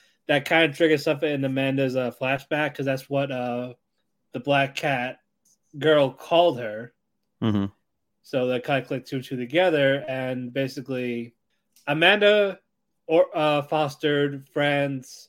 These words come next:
Speaker 1: sorry, Amanda or-, orphaned Fran's mother and father when they were younger.
Speaker 2: Mm-hmm.
Speaker 1: And, and, uh, yeah, now she saw, like,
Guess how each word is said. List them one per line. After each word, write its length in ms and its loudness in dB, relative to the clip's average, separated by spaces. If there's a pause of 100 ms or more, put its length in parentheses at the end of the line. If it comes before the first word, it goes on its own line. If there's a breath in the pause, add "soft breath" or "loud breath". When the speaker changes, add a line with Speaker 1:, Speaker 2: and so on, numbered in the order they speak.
Speaker 1:
sorry, 200 2
Amanda 500 2
or-, 320 -2
orphaned 420 0
Fran's 440 -2
mother 280 0
and 140 -8
father 400 0
when 160 -8
they 100 -6
were 80 -6
younger. 360 -14 (340)
Speaker 2:
Mm-hmm. 220 0 (600)
Speaker 1:
And, 560 -8 (460)
and, 200 -6
uh, 40 -2
yeah, 260 0
now 220 -6
she 140 -14
saw, 320 -6
like, 340 -10